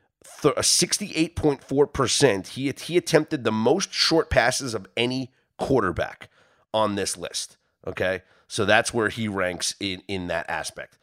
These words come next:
Uh, I don't see Patrick Mahomes now on that list. I see Justin Herbert on that list. So now if we go further down the list to the intermediate passing,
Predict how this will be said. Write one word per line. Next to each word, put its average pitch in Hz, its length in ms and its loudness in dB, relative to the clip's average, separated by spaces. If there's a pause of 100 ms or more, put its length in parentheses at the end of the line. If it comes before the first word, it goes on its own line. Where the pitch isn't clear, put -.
(280)
Uh, 76 100 -8
I 78 140 -2
don't 98 180 -2
see 110 160 -4
Patrick 110 340 2
Mahomes 120 320 2
now 76 200 -8 (420)
on 80 380 0 (100)
that 82 300 -4
list. - 280 -12
I 65 60 -6
see 87 180 -8
Justin 87 360 -4
Herbert 117 400 2 (420)
on 80 200 4
that 67 200 -6
list. - 400 -12 (300)
So - 160 -2
now 143 300 4
if 139 120 -6
we 151 120 -2
go 139 160 4
further 135 460 2
down 156 360 2
the 131 60 0
list 92 480 -6
to 123 80 -4
the 101 200 -6
intermediate 123 640 0
passing, 92 560 0